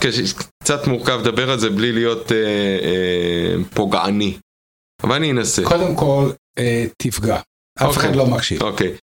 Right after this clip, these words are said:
Speaker 1: מרוב שאנשים מדברים על design thinking כל הזמן, אז שכחנו קצת את design doing.
Speaker 2: אוקיי.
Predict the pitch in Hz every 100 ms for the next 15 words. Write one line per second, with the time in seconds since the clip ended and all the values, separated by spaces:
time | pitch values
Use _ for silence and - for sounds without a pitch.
0 | _ _ _ 117 120 165 156 180 160 139
1 | 123 156 147 123 110 143 147 120 107 117
2 | 139 135 120 107 104 107 107 101 107 107
3 | 98 - - 98 120 120 117 107 - 104
4 | 104 95 92 101 98 98 92 78 78 -
5 | 95 95